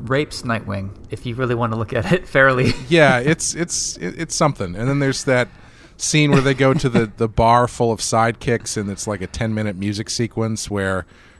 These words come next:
Speaker 2: the two,
Speaker 1: Yeah.
Speaker 2: the two twin characters mime blowing each other. It's real. It's, it's a really
Speaker 1: Oof.
Speaker 2: weird, not great movie.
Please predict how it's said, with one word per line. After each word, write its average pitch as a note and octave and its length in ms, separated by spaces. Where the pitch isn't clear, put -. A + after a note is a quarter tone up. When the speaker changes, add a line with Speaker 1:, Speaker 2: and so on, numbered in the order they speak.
Speaker 2:
the G#2+ 100
two, - 200
Speaker 1:
Yeah. A2 140
Speaker 2:
the G#2+ 60
two A#2+ 220
twin A#2+ 300
characters A#2+ 540
mime G#2 340
blowing G#2 340
each A2 180
other. A2 280
It's A#2 260
real. G3+ 180
It's, - 360
it's A3+ 160
a C#3+ 80
really C3 400
Speaker 1:
Oof. G#2 100
Speaker 2:
weird, A2+ 600
not D3+ 400
great A#2 280
movie. G#2+ 400